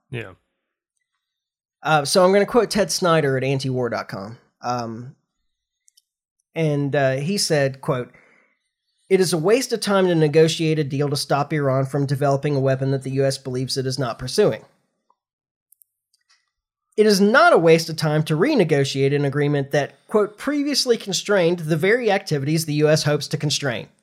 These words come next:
Speaker 1: Yeah.
Speaker 2: End quote.
Speaker 1: Right. Mm.
Speaker 2: So, um, a-, and that's where we are. So the, the U S, um, i-,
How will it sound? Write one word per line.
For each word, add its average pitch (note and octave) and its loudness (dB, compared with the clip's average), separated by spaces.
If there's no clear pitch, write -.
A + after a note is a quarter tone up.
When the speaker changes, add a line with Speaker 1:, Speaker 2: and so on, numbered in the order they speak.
Speaker 1:
Yeah. B2+ 2
Speaker 2:
End A#2 -12
quote. - -16
Speaker 1:
Right. G#2+ -8
Mm. A#2+ -10
Speaker 2:
So, E3+ 2
um, E3 4
a-, A#3+ 4
and A#3 4
that's A3 4
where G#3+ 4
we E3+ 2
are. - -4
So E3+ 2
the, D#3 2
the D#3 2
U A3+ 0
S, G3+ 0
um, C#3 -2
i-, C3+ -18